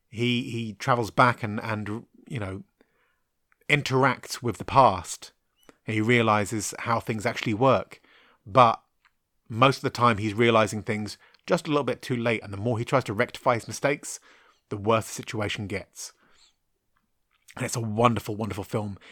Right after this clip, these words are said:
It's so well executed. It's such a perfectly,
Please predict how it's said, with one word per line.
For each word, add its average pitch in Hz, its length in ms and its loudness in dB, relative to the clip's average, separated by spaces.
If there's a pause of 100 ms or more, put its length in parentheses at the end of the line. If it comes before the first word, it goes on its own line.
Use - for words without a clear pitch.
(140)
It's 139 220 -6
so 156 380 6
well 151 340 6
executed. - 800 -4 (380)
It's - 140 -8
such 160 160 2
a 175 40 2
perfectly, 131 840 0